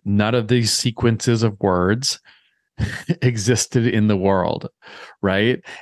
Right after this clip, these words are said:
And through my own internal process of looking within, listening to the muse, then also taking action. First,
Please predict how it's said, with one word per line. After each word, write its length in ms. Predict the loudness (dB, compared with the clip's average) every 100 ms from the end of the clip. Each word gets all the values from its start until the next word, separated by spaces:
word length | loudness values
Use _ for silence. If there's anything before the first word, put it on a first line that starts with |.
| -2
And 180 | 0 2
through 200 | 2 4
my 220 | 2 0
own 420 | 2 2 4 2
internal 760 | 0 -4 -4 -2 0 2 2 0
process 960 | -2 -2 -2 -2 0 0 -2 -6 -10 -12 -20 -20 _ _ _
of 120 | -8
looking 360 | -2 -2 2 2
within, 640 | 2 2 2 4 4 2 -2 _ _ _ _ _ _ _ -6
listening 480 | -4 -2 0 0 0
to 100 | 0
the 120 | 0
muse, 760 | 2 2 0 0 -2 -4 -8 _ _ _ _ _ -6
then 100 | -4
also 360 | 0 0 0 0
taking 400 | 0 0 0 0
action. 760 | 0 -2 -2 0 0 2 0 -4 _ _ _ _ _ _ _
First, 480 | -4 0 0 0 -8